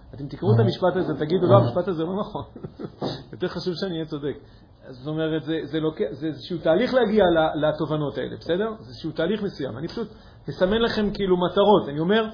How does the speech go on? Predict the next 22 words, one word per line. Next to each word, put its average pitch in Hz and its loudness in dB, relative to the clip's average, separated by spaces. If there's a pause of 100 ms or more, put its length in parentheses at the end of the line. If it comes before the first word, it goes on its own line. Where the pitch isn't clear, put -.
(520)
רוצים 226 -2
לבנות 214 2
שלום, 233 4 (360)
אם 220 -2
כל 214 2
אחד 196 4
רוצה 180 0
להיות 185 4
צודק, 190 0 (140)
אנחנו, 156 -6
אנחנו 156 -4
לא 208 4
כל 208 0
כך 180 -2
נגיע 147 0
לשלום. 127 -6 (400)
אנחנו - -10
כן 226 4
רוצים 208 2
להגיע 196 2
למציאות 196 0 (140)
ש-, 160 0